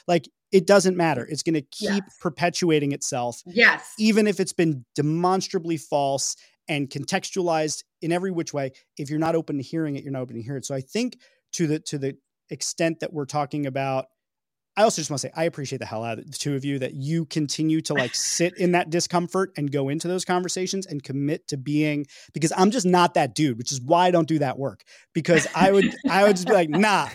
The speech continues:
Speaker 1: I don't gotta talk to you, dude." So I just appreciate that you're both, like, willing to sit in that, uh, 'cause that's, that's some thing. That, that's a thing.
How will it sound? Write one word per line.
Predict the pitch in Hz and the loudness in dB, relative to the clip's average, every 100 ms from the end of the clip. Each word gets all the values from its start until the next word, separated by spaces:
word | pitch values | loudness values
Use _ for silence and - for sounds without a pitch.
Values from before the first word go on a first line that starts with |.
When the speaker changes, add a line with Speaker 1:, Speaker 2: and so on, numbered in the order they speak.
| - | -2
Speaker 1:
I | 190 | 0
don't | 202 | 4
gotta | 196 165 | 4 4
talk | 180 165 | 2 0
to | - | -2
you, | 120 | -8
dude." | 117 117 - - 226 190 | -8 -10 -14 -20 -16 -4
So | 190 - | 2 4
I | 190 | 4
just | 202 233 | 0 0
appreciate | 277 294 202 - 185 | 2 2 4 4 2
that | 196 | 2
you're | 180 151 | 0 4
both, | 175 196 196 | 4 4 2
like, | 165 147 | 0 -4
willing | 139 160 180 190 165 143 | -2 2 4 4 2 0
to | 139 | -6
sit | - - 160 160 - - | -6 -6 -4 -4 -6 -10
in | 151 156 147 | -6 -4 -4
that, | 123 113 110 - - | -4 -6 -10 -16 -12
uh, | 143 120 110 | -10 -10 -14
'cause | - 123 120 | -10 -8 -2
that's, | 170 165 - - | -2 -2 -6 -4
that's | 175 190 - | -2 -2 -4
some | 147 | -8
thing. | - 127 92 95 _ | -8 -10 -10 -20 _
That, | 147 151 | -10 -8
that's | 160 160 135 | -8 -8 -10
a | |
thing. | - 113 101 | -14 -16 -16